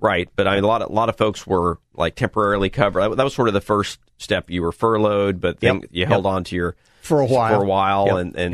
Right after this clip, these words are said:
Speaker 2: Yep.
Speaker 1: and then now, you know, where are we? I mean, you know, eh, people haven't come back to work. I mean, we're not, we
Speaker 2: Right.
Speaker 1: really haven't seen the numbers.
Speaker 2: Yep.
Speaker 1: You know, you were telling me a story about a friend
Speaker 2: Mm-hmm.
Speaker 1: that waited for hours to
Speaker 2: Yeah.
Speaker 1: get in the E R,
Speaker 2: Oh,
Speaker 1: and it,
Speaker 2: this
Speaker 1: and it
Speaker 2: is,
Speaker 1: wasn't that the E R was crowded, it's that they
Speaker 2: this is
Speaker 1: didn't
Speaker 2: a
Speaker 1: have
Speaker 2: sad
Speaker 1: anybody
Speaker 2: s-,
Speaker 1: see 'em.
Speaker 2: This is a sad story. Actually, it just happened a few weeks ago.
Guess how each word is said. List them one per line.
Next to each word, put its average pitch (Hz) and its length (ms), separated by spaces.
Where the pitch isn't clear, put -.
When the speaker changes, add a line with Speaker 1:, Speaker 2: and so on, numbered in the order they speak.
Speaker 2:
Yep. 82 140
Speaker 1:
and 90 200
then 87 160
now, 92 400
you 85 140
know, 85 100
where 87 160
are 87 160
we? 80 220
I 101 80
mean, 101 180
you 104 120
know, 65 180
eh, 76 100
people 127 220
haven't 123 380
come 80 160
back 69 180
to - 100
work. - 360
I 87 60
mean, 90 120
we're 95 140
not, 104 200
we 98 100
Speaker 2:
Right. 95 140
Speaker 1:
really 117 180
haven't 110 160
seen 110 180
the 101 80
numbers. 101 560
Speaker 2:
Yep. - 40
Speaker 1:
You 101 40
know, 101 260
you 156 140
were 165 80
telling 151 180
me 117 80
a 104 60
story 110 220
about 104 180
a - 20
friend 104 340
Speaker 2:
Mm-hmm. 98 60
Speaker 1:
that - 20
waited 107 320
for - 240
hours 117 800
to 117 60
Speaker 2:
Yeah. 113 160
Speaker 1:
get 117 40
in 113 140
the 104 140
E 135 240
R, 113 260
Speaker 2:
Oh, - 20
Speaker 1:
and - 80
it, - 40
Speaker 2:
this - 140
Speaker 1:
and - 80
it 131 40
Speaker 2:
is, 110 60
Speaker 1:
wasn't 165 260
that 120 140
the 123 100
E 135 60
R 120 80
was 98 100
crowded, 160 480
it's 107 240
that 113 280
they 131 80
Speaker 2:
this 104 100
is 123 140
Speaker 1:
didn't 127 40
Speaker 2:
a 120 60
Speaker 1:
have 139 140
Speaker 2:
sad 143 100
Speaker 1:
anybody 135 260
Speaker 2:
s-, 127 80
Speaker 1:
see 185 220
'em. 98 160
Speaker 2:
This 151 180
is 127 140
a 120 60
sad 123 360
story. 123 380
Actually, 147 260
it 117 80
just 143 220
happened 135 380
a 110 40
few 123 180
weeks 131 300
ago. 104 380